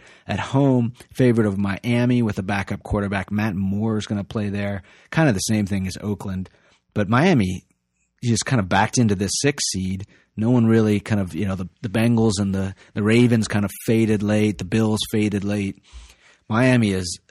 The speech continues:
probably the least dangerous, uh, playoff team that I can remember in quite a while. Not good to begin with, and then without their <laughs> starting quarterback, um, this is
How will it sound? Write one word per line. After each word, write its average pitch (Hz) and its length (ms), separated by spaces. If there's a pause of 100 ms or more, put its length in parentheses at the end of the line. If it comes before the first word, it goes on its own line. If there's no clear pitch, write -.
(160)
probably 117 420
the 98 260 (140)
least 123 360
dangerous, 104 420 (460)
uh, - 80 (180)
playoff 120 340
team 104 240
that 98 100
I 113 120
can 101 180
remember 101 340
in 92 80
quite 113 220
a 95 60
while. 98 460 (420)
Not 127 240
good 131 140
to 110 60
begin 110 320
with, 98 240
and 101 220
then 127 300
without 107 400 (400)
their 110 200
<laughs> - 20
starting 120 300
quarterback, 98 640 (380)
um, 92 280
this 123 120 (160)
is 165 80